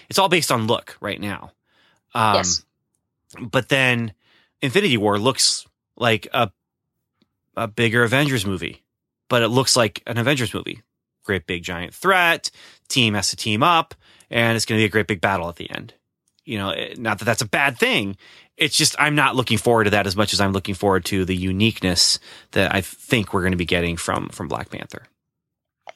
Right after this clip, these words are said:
Speaker 2: Yeah, I mean, the, the more I read these reviews, the more excited I get. And you can't have, um,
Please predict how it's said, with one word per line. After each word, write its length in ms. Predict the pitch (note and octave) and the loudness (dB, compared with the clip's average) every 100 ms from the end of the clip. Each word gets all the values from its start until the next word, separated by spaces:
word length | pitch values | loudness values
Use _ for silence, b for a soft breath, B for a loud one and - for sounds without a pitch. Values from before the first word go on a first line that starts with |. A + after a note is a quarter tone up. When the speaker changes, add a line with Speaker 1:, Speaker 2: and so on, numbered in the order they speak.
| _ _ - - - | _ _ -8 -8 0
Speaker 2:
Yeah, 380 | B3 C#4 A#3 C4 | 2 4 4 4
I 40 | |
mean, 340 | C4 B3+ A3+ A#3 | 4 2 0 -8
the, 320 | - A#3+ - | -8 -8 -10
the 140 | A#3+ C#4+ | 0 4
more 260 | D4 E4+ | 4 4
I 40 | E4 | 2
read 240 | C#4 C4+ | 0 -2
these 200 | B3+ A3+ | -2 -2
reviews, 400 | A3+ G3 A#3+ B3+ | -4 -2 -2 -2
the 140 | - F#3+ - | -6 -12 -4
more 200 | A3 A#3 | 0 0
excited 400 | - A#3+ A#3 A3 | 0 0 0 0
I 160 | G3+ A#3+ | 0 0
get. 520 | B2+ E2+ - - - - | -2 -2 -6 -14 -14 0
And 240 | A#3 A#3 - - | 2 2 0 0
you 160 | C4+ C4+ | 0 0
can't 320 | D4+ D#4+ B3+ | 2 2 2
have, 580 | A#3+ B3 C4 C#4 C4+ G#3+ _ _ _ - | -2 2 4 4 2 -2 _ _ _ -6
um, 680 | G3+ G3+ G3 G3 G3 F3+ | -2 -2 -2 -4 -6 -10